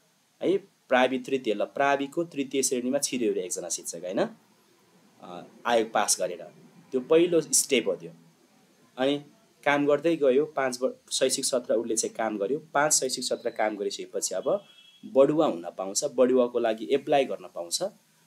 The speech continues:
र कसरी एप्लाई हुन्छ अहिले भन्दाखेरि एघारौँ संशोधनले के व्यवस्था गरेको छ भन्दा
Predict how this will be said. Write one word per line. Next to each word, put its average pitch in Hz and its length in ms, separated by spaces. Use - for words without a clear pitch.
र 123 200
कसरी 165 240
एप्लाई 139 300
हुन्छ 117 260
अहिले 117 540
भन्दाखेरि 87 460
एघारौँ 135 320
संशोधनले 110 520
के 139 140
व्यवस्था 104 340
गरेको 92 260
छ - 100
भन्दा 104 360